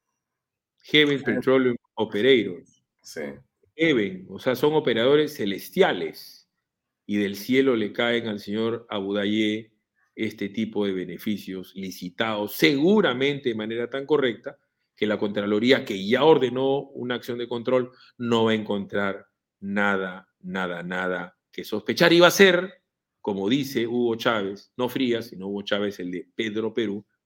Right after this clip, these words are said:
Speaker 1: una toda infeliz coincidencia.
Speaker 2: Eh, ayer,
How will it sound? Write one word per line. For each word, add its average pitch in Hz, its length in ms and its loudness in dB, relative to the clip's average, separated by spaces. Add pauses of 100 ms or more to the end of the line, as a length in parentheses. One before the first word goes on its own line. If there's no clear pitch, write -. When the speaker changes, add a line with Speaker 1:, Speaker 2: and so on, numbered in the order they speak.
(160)
Speaker 1:
una 120 460 -6
toda 131 560 4
infeliz 92 640 -8 (600)
coincidencia. - 680 -12 (1400)
Speaker 2:
Eh, 113 300 0
ayer, 147 540 4